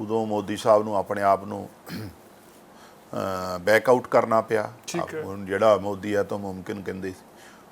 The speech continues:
Speaker 1: ਉਹ ਖੁੰਦਕ ਕਿਤੇ ਨਾ ਕਿਤੇ ਉਹਨਾਂ ਨੇ ਪਾਲੀ ਹੋਈ ਆ।
Speaker 2: ਹੂੰ।
Speaker 1: ਲੇਕਿਨ ਜਿਸ ਤਰ੍ਹਾਂ ਮੈਂ ਪਹਿਲਾਂ ਵੀ ਕਿਹਾ, ਐਨ ਐਚ ਦੇ ਜਿਹੜੇ ਪ੍ਰੋਜੈਕਟ ਹੈ, ਉਹ ਸ-, ਕੇਂਦਰ ਸਰਕਾਰ ਬੰਦ ਕਰ ਹੀ ਨਹੀਂ ਸਕਦੀ।
Speaker 2: ਪਰ ਮੀਟਿੰਗਾਂ ਦੇ ਵਿੱਚ ਜ਼-,
Speaker 1: No
Speaker 2: ਜ਼ਿਕਰ ਵੀ ਨਾ
Speaker 1: doubt,
Speaker 2: ਹੋਣਾ।
Speaker 1: no doubt, no doubt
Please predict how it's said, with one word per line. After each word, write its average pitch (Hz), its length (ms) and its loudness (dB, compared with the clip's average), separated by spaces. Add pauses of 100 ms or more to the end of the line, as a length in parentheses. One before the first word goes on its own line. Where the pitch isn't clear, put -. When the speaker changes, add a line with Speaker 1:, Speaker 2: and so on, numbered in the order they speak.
(140)
Speaker 1:
ਉਹ 277 140 -4
ਖੁੰਦਕ 160 340 2
ਕਿਤੇ 156 180 2
ਨਾ 143 80 2
ਕਿਤੇ 151 180 0
ਉਹਨਾਂ 127 160 4
ਨੇ 135 80 2
ਪਾਲੀ 107 340 4
ਹੋਈ 87 260 -4
ਆ। - 120 -4 (160)
Speaker 2:
ਹੂੰ। 151 80 -6
Speaker 1:
ਲੇਕਿਨ 160 400 -6
ਜਿਸ 175 100 2
ਤਰ੍ਹਾਂ 190 160 4
ਮੈਂ 196 80 2
ਪਹਿਲਾਂ 190 300 6
ਵੀ 185 100 0
ਕਿਹਾ, 156 420 8 (480)
ਐਨ 151 200 4
ਐਚ - 380 8 (840)
ਦੇ 139 120 0
ਜਿਹੜੇ 139 400 4 (300)
ਪ੍ਰੋਜੈਕਟ 123 440 4
ਹੈ, 135 220 2
ਉਹ 165 240 4
ਸ-, - 160 -12 (100)
ਕੇਂਦਰ 135 240 -2
ਸਰਕਾਰ 139 520 6
ਬੰਦ 127 420 2 (180)
ਕਰ 131 140 12
ਹੀ 139 60 2
ਨਹੀਂ 131 100 -2
ਸਕਦੀ। - 460 -12 (680)
Speaker 2:
ਪਰ 196 100 8
ਮੀਟਿੰਗਾਂ 190 460 4
ਦੇ 220 80 12
ਵਿੱਚ 220 140 0
ਜ਼-, 156 220 -6
Speaker 1:
No 156 220 2
Speaker 2:
ਜ਼ਿਕਰ 208 300 12
ਵੀ - 60 12
ਨਾ 151 100 12
Speaker 1:
doubt, 269 140 12
Speaker 2:
ਹੋਣਾ। 196 360 6
Speaker 1:
no 240 260 12
doubt, 147 360 12 (680)
no 208 200 12
doubt 147 540 12